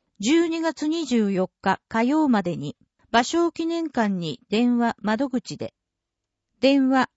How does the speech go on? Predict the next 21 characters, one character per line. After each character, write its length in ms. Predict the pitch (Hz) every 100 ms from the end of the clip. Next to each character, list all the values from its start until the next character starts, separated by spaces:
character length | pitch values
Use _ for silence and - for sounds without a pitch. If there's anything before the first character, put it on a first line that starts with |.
| _ _
零 240 | 233 330
三、 460 | - 339 311 214 - _ _
三 380 | - 330 339
六 200 | 339 -
三 380 | - 254 254 262
一、 400 | 247 - 170 - _ _
一 340 | - 214 - 302
四 260 | 349 294
四 260 | 214 254 262
八。 420 | 233 247 - 160 _ _ _ _ _ _ _
フ 80 | 330
ァ 40 |
ッ 20 |
ク 100 | 330
ス、 280 | - - 165 - _ _ _ -
零 240 | 220 330
三、 400 | 330 - 330 202 - _ _ _
三 340 | 294 320 339
六 220 | 330 -
三 360 | - 254 254 247
四、 360 | 262 233 151